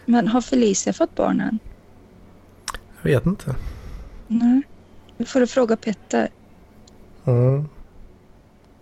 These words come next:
Speaker 2: Kan vi kanske göra. Det hade varit kul om hon var med på något också.
Speaker 1: Ja.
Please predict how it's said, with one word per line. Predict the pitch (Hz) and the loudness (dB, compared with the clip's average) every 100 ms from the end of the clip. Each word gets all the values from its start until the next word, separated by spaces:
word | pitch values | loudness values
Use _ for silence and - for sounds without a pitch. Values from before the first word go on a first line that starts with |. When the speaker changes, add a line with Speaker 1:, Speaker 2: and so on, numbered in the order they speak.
| _ - - - - - - - - | _ -20 -20 -20 -20 -20 -20 -20 -16
Speaker 2:
Kan | - 127 135 | -2 0 0
vi | 160 | -2
kanske | 160 175 - 196 | -6 -10 -10 -10
göra. | 196 - - - - - - - - - - - _ _ - _ _ _ - - - - | -10 -12 -16 -18 -18 -18 -20 -20 -20 -20 -20 -20 _ _ -20 _ _ _ -20 -20 -20 -6
Det | |
hade | 143 156 | 0 2
varit | 185 190 | 4 2
kul | 131 113 | 2 0
om | 113 | 0
hon | 110 156 180 | 0 0 0
var | 175 | -2
med | 135 - | -2 -2
på | - | -4
något | - - | -6 -16
också. | - - - - - - | -14 -10 -10 -8 -12 -2
Speaker 1:
Ja. | 247 226 233 | 0 4 4